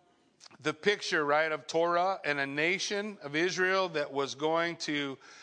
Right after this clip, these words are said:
follow the commands that God gave so that they would reflect the character of God to the people around them.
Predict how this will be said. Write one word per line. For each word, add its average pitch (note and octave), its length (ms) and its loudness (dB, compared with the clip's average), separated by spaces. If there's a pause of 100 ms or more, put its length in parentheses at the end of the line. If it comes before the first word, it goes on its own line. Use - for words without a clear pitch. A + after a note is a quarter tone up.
(120)
follow F3 400 2
the E3 100 -4
commands D#3+ 600 0
that C#3 160 -10
God D#3+ 360 2
gave E3 340 2
so D#3 160 -4
that C#3+ 240 -6
they F3+ 280 4
would F3+ 380 2
reflect E3 540 -2
the D3 60 -10
character E3+ 500 0
of C#3 140 -4
God D#3+ 340 2 (340)
to D#3+ 100 0
the D3+ 120 -4
people E3+ 380 -4
around D#3+ 380 2
them. E3+ 280 -2